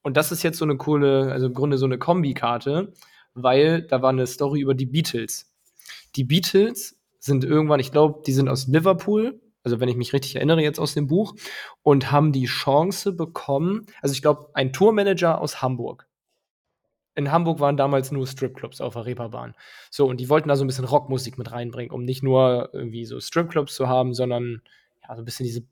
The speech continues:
Bar-Szene, Rock-Szene damit reinzubringen. Also noch mehr Entertainment. Und ich glaub, einer von den Organisatoren, der Bands gesucht hat, wollte nach London fliegen und ist dann irgendwie durch eine Umleitung in Liverpool gelandet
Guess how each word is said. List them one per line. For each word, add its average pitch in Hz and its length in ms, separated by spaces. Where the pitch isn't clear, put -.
Bar-Szene, 135 840
Rock-Szene 131 460
damit 123 240
reinzubringen. 123 520
Also 131 160
noch 143 160
mehr 139 120
Entertainment. 117 540
Und 143 100
ich 131 60
glaub, 156 140
einer 143 220
von 135 380
den 127 500
Organisatoren, 135 920
der 123 220
Bands 139 360
gesucht 180 380
hat, 170 180
wollte 139 200
nach 120 100
London 190 380
fliegen 196 400
und 151 160
ist 139 120
dann 139 100
irgendwie 143 200
durch 135 180
eine 139 120
Umleitung 151 460
in 143 140
Liverpool 127 500
gelandet 107 440